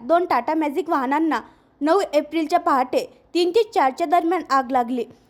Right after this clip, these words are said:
या आगीत दोन्ही वाहने जळून खाक झाली आहेत. या गाड्यांना आग लागल्याची माहिती येथील नगर परिषदच्या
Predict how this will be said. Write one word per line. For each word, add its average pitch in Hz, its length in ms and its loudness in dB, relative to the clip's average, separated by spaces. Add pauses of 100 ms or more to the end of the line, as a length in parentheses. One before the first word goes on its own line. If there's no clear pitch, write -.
(160)
या 311 120 4
आगीत 285 300 0
दोन्ही 339 280 -2
वाहने 330 320 -2
जळून 311 320 -4
खाक 277 160 -2
झाली 262 280 -2
आहेत. 247 260 0 (340)
या 311 120 4
गाड्यांना 285 460 2 (160)
आग 294 200 0
लागल्याची 302 440 -2
माहिती 302 320 -4
येथील 311 280 -6 (280)
नगर 294 280 2
परिषदच्या 330 600 -2